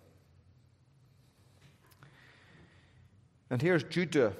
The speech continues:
the more faithful of the two parts of God's fractured kingdom, Israel in the north were even worse, but Judah in the south, the, the fruit of their life, they were led astray by lies,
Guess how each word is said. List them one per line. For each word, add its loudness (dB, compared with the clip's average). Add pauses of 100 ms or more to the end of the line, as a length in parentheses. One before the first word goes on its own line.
(540)
the 2
more 6
faithful 0
of -8
the -8
two -4 (520)
parts 2
of -6
God's 2
fractured -6
kingdom, -4
Israel -4
in -2
the -4
north -4
were -4
even -6
worse, -4 (800)
but -6
Judah 2
in 0
the -4
south, -4 (960)
the, -6
the -8
fruit 0 (400)
of -6
their 0
life, -2 (760)
they 2
were 0
led 4
astray 0 (1800)
by 2
lies, 0